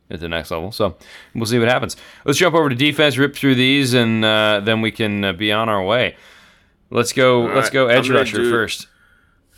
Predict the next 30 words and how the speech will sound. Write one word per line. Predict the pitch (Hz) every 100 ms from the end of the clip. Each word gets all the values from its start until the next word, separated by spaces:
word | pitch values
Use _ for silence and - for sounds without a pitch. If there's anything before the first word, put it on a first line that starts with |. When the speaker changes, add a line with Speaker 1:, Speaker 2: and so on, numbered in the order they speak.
| _
Speaker 2:
Oh | 82 78
man! | 76 104 120 123 117
I | 95
Speaker 1:
Oh, | 110
what |
do | 113
you |
wanna | 117 107
Speaker 2:
all |
Speaker 1:
do? | 95
Speaker 2:
right. | 87 107 -
Speaker 1:
Do |
you | 113
wanna, | 107
do | 95
you |
wanna | 101 98
combo? | 117 135 -
No, | 190
no. | 180 147
Do | 143
your | 160
thing. | 160 117 - -
Let's | 113
go. | - 101 - -
What | 110
do |
you | 113
got? | 87 - _ _ _ _ - _ -
Speaker 2:
Oh, | 107